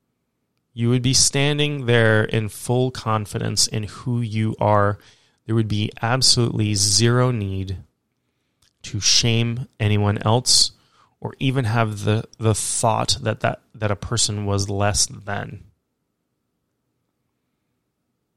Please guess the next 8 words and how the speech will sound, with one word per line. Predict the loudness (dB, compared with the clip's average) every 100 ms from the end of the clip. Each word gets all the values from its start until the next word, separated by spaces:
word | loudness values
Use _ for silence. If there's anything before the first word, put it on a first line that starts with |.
| _ _ _ _ _ _ _ -4
And | 2
that | 4 6
is | 4 2
really | 2 4 4 4 0 -6 -12 _ _ _ _
standing | -2 0 0 0 -2
in | -4
your | -6
power. | -4 -4 -4 -6